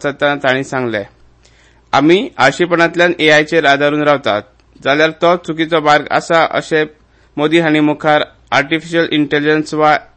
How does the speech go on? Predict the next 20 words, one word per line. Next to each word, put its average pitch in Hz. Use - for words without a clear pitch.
एआय 156
ह्या 151
विशयाचेर 147
उलयतना 143
सांगलें. 127
"एआय 165
हें 151
एक 156
बरें 151
साधन, 123
पूण 170
योग्य 165
प्रशिक्षण 165
नासलें 165
जाल्यार 151
ताचो 147
गैरवापर 165
जावपाची 147
शक्यताय 139
आसा. -